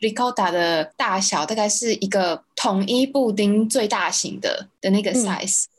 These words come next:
Speaker 1: 可是你要想，它是乳制品，你要一个人吃完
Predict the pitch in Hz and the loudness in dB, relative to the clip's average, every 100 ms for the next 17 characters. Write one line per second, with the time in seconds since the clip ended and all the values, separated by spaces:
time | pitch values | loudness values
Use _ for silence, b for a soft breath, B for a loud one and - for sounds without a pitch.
0 | _ - 262 208 208 226 202 160 - - | _ 0 2 2 0 -2 -2 -6 -8 -4
1 | 220 - 226 196 180 - - 202 - - | -2 0 -2 -2 -4 -4 -6 -6 -6 -6
2 | 202 - B B 214 196 233 - - 220 | -6 -10 B B 4 4 2 0 -2 0
3 | 220 185 185 190 - 220 220 202 170 196 | 2 2 0 0 -2 0 0 2 0 -4